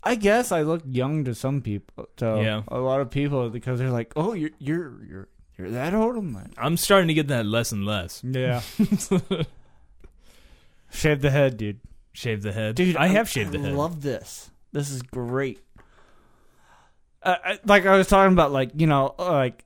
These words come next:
Speaker 1: I was losing a lot, like, uh, getting, like, a lot of thin hair up in front, and then your brother was living here, and I was
Speaker 2: Yeah.
Speaker 1: like, "Fuck it, just shave my head, do it," and,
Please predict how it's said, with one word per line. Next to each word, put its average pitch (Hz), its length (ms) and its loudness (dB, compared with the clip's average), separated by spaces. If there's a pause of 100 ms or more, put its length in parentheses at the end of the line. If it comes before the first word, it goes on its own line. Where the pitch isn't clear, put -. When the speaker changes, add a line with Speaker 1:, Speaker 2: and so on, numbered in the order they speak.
Speaker 1:
I 156 80 2
was 147 140 0
losing 156 280 4
a 147 40 4
lot, 139 160 0
like, 131 200 -6
uh, 117 220 -2
getting, 135 340 -6
like, 127 240 -2 (100)
a - 80 -12
lot 123 220 -2
of - 80 -6
thin 131 180 0
hair 127 200 2
up 127 80 -6
in 127 100 -8
front, 131 380 -2 (100)
and 120 160 0
then 117 260 2 (120)
your 120 180 0
brother 120 380 2
was 127 180 0
living 135 240 0
here, 131 420 0
and 120 120 -6
I - 20 0
was 110 80 0
Speaker 2:
Yeah. 117 80 0
Speaker 1:
like, 107 140 -6
"Fuck 120 220 -6
it, 98 120 -12 (320)
just - 180 -14
shave 120 160 0
my 113 120 2
head, 95 280 -2 (240)
do 113 180 -2
it," - 100 -8 (1000)
and, 135 240 -8